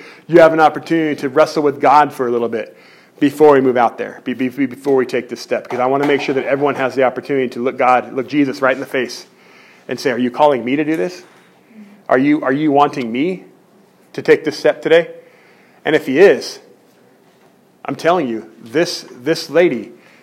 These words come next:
that was standing in the corners, she went from this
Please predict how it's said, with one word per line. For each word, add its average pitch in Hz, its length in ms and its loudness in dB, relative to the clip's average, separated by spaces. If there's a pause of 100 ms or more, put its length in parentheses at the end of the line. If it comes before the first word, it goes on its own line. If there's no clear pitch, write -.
(100)
that 123 120 -6
was 123 120 -10
standing 127 640 -6
in 143 100 -8
the 160 80 -2
corners, 147 640 -8 (840)
she - 300 -4
went 175 260 0
from 123 280 -4
this 170 520 -2